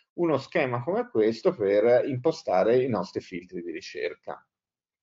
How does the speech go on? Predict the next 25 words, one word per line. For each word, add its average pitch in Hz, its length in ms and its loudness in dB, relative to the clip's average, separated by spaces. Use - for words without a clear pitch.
Ehm, 131 1500 4
questa 202 680 4
è 135 80 8
una 127 200 4
tabella 175 1040 4
che - 80 -8
io 110 160 -2
propongo 113 500 -2
in 104 60 -4
alcune 107 320 -8
mie 110 200 -8
esercitazioni 110 1160 0
con 107 220 -6
alcuni 107 340 -6
miei 110 160 -4
clienti, 139 840 0
in 120 100 -4
cui 185 200 -2
chiedo 151 340 4
di 123 120 -2
definire 131 680 0
più 147 560 2
buyer 110 520 2
personas, 98 800 -4
perché 170 480 2